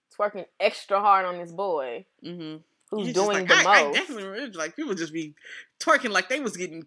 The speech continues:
Speaker 2: paid for it. Like, you was twerking hard.
Speaker 1: <laughs> Bent over, like, hurt, probably hurting yourself. You got heels on,
Speaker 2: Mm-hmm.
Speaker 1: feet on, hands on that dirty ground. Like, uh-uh. I feel like at eight, I think it's like, I think, but when I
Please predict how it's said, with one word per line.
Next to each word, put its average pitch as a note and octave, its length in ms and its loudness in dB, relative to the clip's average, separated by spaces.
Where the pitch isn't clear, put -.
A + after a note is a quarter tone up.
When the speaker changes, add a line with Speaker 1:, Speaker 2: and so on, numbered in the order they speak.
Speaker 2:
paid A4+ 320 2
for F3+ 260 -6
it. F#3 220 -8
Like, A#3 220 2
you G4 200 4
was D#4+ 140 2
twerking G3+ 340 4
hard. A#3+ 480 2
Speaker 1:
<laughs> C#4+ 40 -8
Bent G#3+ 400 6
over, A#3+ 320 8
like, G3 340 6
hurt, D4 300 4
probably C#5 240 6
hurting C4 320 4
yourself. G3+ 460 4
You D4 60 -6
got G3 240 4
heels B3+ 400 4
on, B3+ 380 0
Speaker 2:
Mm-hmm. D#3+ 520 -8
Speaker 1:
feet C4 140 -2
on, B3 200 2
hands B3+ 220 2
on B3+ 80 2
that B3 180 4
dirty G#3+ 280 6
ground. C#4+ 560 2
Like, C3+ 220 -2
uh-uh. C#3 500 -8
I A#3+ 180 6
feel B4+ 140 2
like D4 160 6
at A#3+ 160 4
eight, A#3+ 320 2
I - 80 6
think D5+ 260 0
it's - 80 -14
like, E3+ 340 2
I C4+ 120 6
think, D#4+ 260 -8
but B3 180 4
when D4 80 4
I F#4 100 2